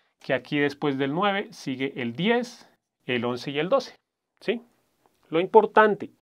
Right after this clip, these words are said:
para que no se equivoquen, es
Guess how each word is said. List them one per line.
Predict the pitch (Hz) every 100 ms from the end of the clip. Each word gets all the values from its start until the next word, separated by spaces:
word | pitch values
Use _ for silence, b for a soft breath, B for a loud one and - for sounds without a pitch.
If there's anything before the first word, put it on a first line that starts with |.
| _ _ _ _
para | 127 127
que | - 117
no | 123
se | 151 185
equivoquen, | 185 208 214 226 110 - _ _ _ -
es | 156 160 131